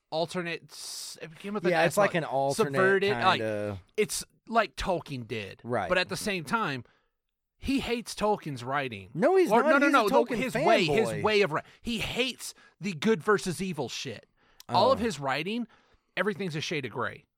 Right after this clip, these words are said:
Speaker 1: All right,
Speaker 2: Oh,
Speaker 1: which is
Speaker 2: yeah.
Speaker 1: why it's probably gonna come out that the others aren't really the bad guys. They're just another version of humans,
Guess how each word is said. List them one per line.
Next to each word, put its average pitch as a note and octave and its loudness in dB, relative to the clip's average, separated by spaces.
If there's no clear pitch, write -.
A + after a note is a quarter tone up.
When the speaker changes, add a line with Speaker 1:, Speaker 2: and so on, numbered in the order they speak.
Speaker 1:
All C#3 0
right, C#3+ 4
Speaker 2:
Oh, - 2
Speaker 1:
which F#3+ 2
is F#3+ 0
Speaker 2:
yeah. - -4
Speaker 1:
why F3+ 2
it's E3 -6
probably A#3+ 0
gonna A3 -2
come G3 0
out G3+ 2
that F3 -4
the D3 2
others B3+ -2
aren't G#3+ 4
really A3 2
the F#3 0
bad G3 2
guys. A2 2
They're G3+ 4
just G#3+ -4
another F#3+ 2
version F3 2
of D3 0
humans, C3 0